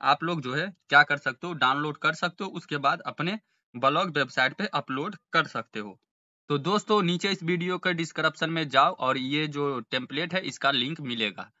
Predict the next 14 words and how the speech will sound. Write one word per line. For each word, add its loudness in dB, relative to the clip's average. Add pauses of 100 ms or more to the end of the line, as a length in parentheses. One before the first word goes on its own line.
बाकी 8
दोस्त 0
अगर 4
आप 8
जो -2
है 2
फुल -4
सेटिंग, -2
फुल -6
कस्टमाइज 0
वेबसाइट 0
लेना 0
चाहते 2
हो, -6